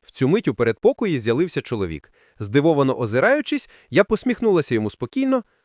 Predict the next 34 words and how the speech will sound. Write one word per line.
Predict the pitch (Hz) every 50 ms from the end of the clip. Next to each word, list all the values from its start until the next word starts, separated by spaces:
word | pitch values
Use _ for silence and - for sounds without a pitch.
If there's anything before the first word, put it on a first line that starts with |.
| _ _ _
«Усе | 294 285 - - 370
гаразд. | 285 202 165 92 78 76 - - _ _ _ _ _ _ _ _
Просто | - - 196 - - - 139
ваша | 120 135 143 - -
мама | 104 95 107 135 180 208 175
знайшла | 117 127 123 120 - 135 131
в | 123
моїй | 110 104 98 87 82
сумці | - - 226 277 294 - - 294
дещо | 220 113 123 131 143 - - 135
важливе». | 113 113 98 90 85 78 69 64 - _ _ _ _ _ _
Свекруха | _ - - 170 226 - - 370 359 - 254
сиділа | - - 226 196 233 247 226 220
розгублена, | 202 185 143 127 139 113 95 95 90 80 73 69 - _ _ _ _ -
не | 143 185
в | 185
змозі | 165 156 185 233 277 254 170 160
вимовити | 139 156 170 160 143 127 127 - -
ні | 117 120 120
слова, | - - 208 254 285 254 254 - - - _ _ - _ _
а | - 147
я | 175 180 240 220
вдягла | 165 131 127 147 135 143 135 113
пальто | - - 104 110 - - 262 320 208 - _ _ _ _ _
і | - 240 254
додала: | 233 262 254 214 233 208 147 98 69 64 - _ _ _ _ _ _ _ _
«Не | - 151 233 269
хвилюйтеся, | - - 302 294 302 302 247 - - - - - 65 - _ _ _ _ _ _ _
я | - 107 151 196
нічого | 196 180 170 - - 294 240 160
у | 165 156
вас | 170 175 - -
не | 170
вкрала, | 175 - - - 180 151 110 82 65 -